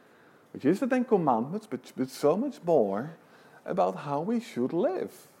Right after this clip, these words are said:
how we should stand before God, how we can become righteous. God's bar,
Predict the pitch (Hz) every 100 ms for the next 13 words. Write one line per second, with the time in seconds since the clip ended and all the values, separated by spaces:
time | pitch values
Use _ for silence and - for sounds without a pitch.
0 | _ _ _ _ _ _ - 110 170 269
1 | 247 - 151 - - - 151 208 254 -
2 | - 139 139 - 123 135 165 165 - _
3 | _ 98 151 190 110 101 185 - - _
4 | _ _ _ 117 139 233 233 - 233 277
5 | 240 240 190 180 185 269 262 87 - -
6 | - _ _ _ _ _ _ _ - _
7 | - 147 202 247 - - 104 101 175 175
8 | 113 78 - -